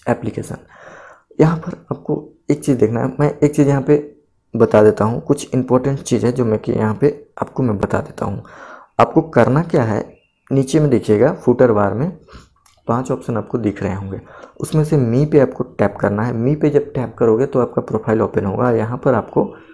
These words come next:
चैनल का नाम दिखेगा, उसके बाद नीचे में प्राइमरी लिखा हुआ होगा। मेरा एक फॉलोअर है अभी, तो मेरा एक ही फॉलोअर शो हो रहा है। मैंने इसके पहले मैंने नहीं इस पर कुछ लिखा था।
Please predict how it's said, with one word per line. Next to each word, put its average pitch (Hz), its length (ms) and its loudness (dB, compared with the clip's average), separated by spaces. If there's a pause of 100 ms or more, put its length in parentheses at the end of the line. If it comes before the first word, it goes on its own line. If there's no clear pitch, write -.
(380)
चैनल 101 280 -2
का - 140 -4
नाम 95 340 -2
दिखेगा, 113 440 -2 (300)
उसके - 260 -2
बाद 107 140 6
नीचे 104 280 -4
में 135 220 -4
प्राइमरी 101 400 0
लिखा 110 260 -2
हुआ 107 160 4
होगा। 107 320 -2 (580)
मेरा 127 240 2 (100)
एक 131 180 -2
फॉलोअर 113 440 2
है 110 100 4
अभी, 120 120 -2
तो - 340 -10
मेरा 104 200 -2 (160)
एक - 140 -6
ही 123 80 -2
फॉलोअर 110 380 2
शो 110 200 -4
हो 107 140 -4
रहा 104 180 0
है। 117 160 -8 (320)
मैंने 110 200 -2
इसके 127 180 -4
पहले 107 300 -2
मैंने 107 220 -2
नहीं 101 220 -6
इस 123 80 -10
पर 117 140 -10
कुछ - 220 -10
लिखा 104 260 -4
था। 165 180 -8